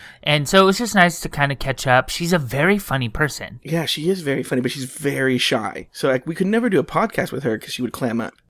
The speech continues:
Speaker 1: I think she's, like, super quick-witted, though.
Speaker 2: She
Speaker 1: Like,
Speaker 2: is. She's very
Speaker 1: there was
Speaker 2: quick.
Speaker 1: at one point she was talking about, um,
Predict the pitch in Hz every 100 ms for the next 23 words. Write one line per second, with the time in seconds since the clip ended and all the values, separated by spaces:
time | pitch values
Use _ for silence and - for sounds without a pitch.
0 | - 160 180 220 226 - 175 160 147 123
1 | - - - 170 170 156 - 147 123 131
2 | 131 127 104 98 87 - - 120 - 131
3 | 101 - - - - 127 123 143 156 151
4 | 135 131 139 160 156 165 156 156 147 -
5 | - 143 127 - 135 131 135 120 117 113
6 | - 127 113 107 107 107